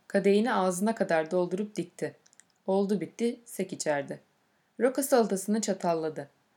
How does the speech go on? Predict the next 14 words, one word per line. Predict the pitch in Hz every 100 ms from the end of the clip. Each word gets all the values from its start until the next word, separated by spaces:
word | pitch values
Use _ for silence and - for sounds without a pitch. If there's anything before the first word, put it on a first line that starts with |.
| _ -
Mayhoş | 190 196 233 240 202
yapraklar | 180 170 160 202 202
dişlerinin | 165 - 180 180 190
arasında | 175 160 - 165 175
hızla | 202 185 185
eziliyordu. | 160 147 151 143 143 139 _ _ _ _ _ _ _ _ -
Çok | 285 269
zengin | 226 220 240 254
birinin | 233 220 214
karısı | 214 196 196 220
olduğunu | 208 196 196
çok | 196 214 -
sonra | 160 147
öğrenmişti. | 143 139 139 139 - - 147